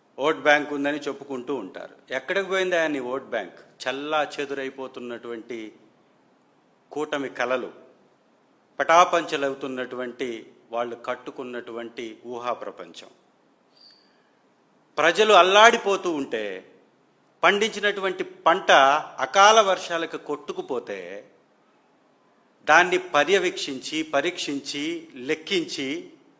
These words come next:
ఆ రైతుల్ని ఆదుకొని, వారికి బాసటగా నిలవాల్సినటువంటి ముఖ్యమంత్రి గారు విదేశీ పర్యటనలకు వెళ్తారా?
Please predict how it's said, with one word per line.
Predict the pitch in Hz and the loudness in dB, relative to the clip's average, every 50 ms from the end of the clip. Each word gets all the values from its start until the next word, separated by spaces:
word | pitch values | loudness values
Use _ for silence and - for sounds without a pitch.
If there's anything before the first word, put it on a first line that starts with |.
| _ _ _ _ _ _ - | _ _ _ _ _ _ 0
ఆ | 123 135 143 | 2 2 4
రైతుల్ని | 139 147 170 190 196 - 202 196 196 185 170 | 6 4 4 4 4 0 0 0 2 2 4
ఆదుకొని, | 151 143 151 175 180 190 196 - 170 143 127 123 127 147 180 - - - - _ _ _ _ _ _ _ _ _ - | 6 8 8 8 8 6 2 -2 -2 -2 -2 -2 -4 -6 -8 -12 -16 -20 -20 _ _ _ _ _ _ _ _ _ 4
వారికి | 139 160 175 180 180 - | 6 6 6 6 2 -6
బాసటగా | 135 - - - 139 147 170 208 208 - 208 196 208 185 190 185 | -10 -8 0 4 8 10 10 8 8 6 0 0 0 2 2 2
నిలవాల్సినటువంటి | 180 175 170 170 170 165 160 - - 160 151 156 147 143 139 143 135 | 2 2 0 2 0 -2 -2 -4 -8 -8 -8 -6 -8 -8 -8 -8 -8
ముఖ్యమంత్రి | 123 131 151 147 - - 185 180 175 165 170 147 139 | -8 -8 -8 -8 -8 -6 -4 -4 -4 -4 -4 -6 -4
గారు | 127 120 110 95 95 92 95 113 - _ _ _ _ _ _ _ _ _ _ _ _ _ _ _ - 143 | -2 -2 -4 -4 -6 -12 -14 -16 -18 _ _ _ _ _ _ _ _ _ _ _ _ _ _ _ -12 -8
విదేశీ | 165 165 214 233 233 233 233 | -4 0 0 0 0 -2 -6
పర్యటనలకు | - 190 175 151 147 139 127 117 - 113 101 90 92 | -4 -2 -2 -2 -4 -8 -12 -12 -12 -14 -14 -14 -12
వెళ్తారా? | 95 92 92 - 85 85 - - | -14 -14 -12 -14 -14 -14 -16 -18